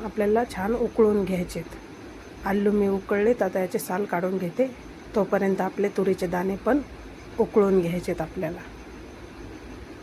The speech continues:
बघा, तुरीचे दाणे पण मी उकळून घेतले, जास्त उकळायचे नाही,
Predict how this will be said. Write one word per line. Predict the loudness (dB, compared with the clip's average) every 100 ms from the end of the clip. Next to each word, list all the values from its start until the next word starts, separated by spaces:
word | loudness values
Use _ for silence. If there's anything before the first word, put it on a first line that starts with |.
| -18 -18 -16 -16 -10 -2
बघा, | -2
तुरीचे | 2 2 4 2
दाणे | 2 2 2
पण | 2
मी | 2
उकळून | 2 2 2 4
घेतले, | 2 0 2 2
जास्त | 2 0 0
उकळायचे | -2 0 0 0 -2
नाही, | 0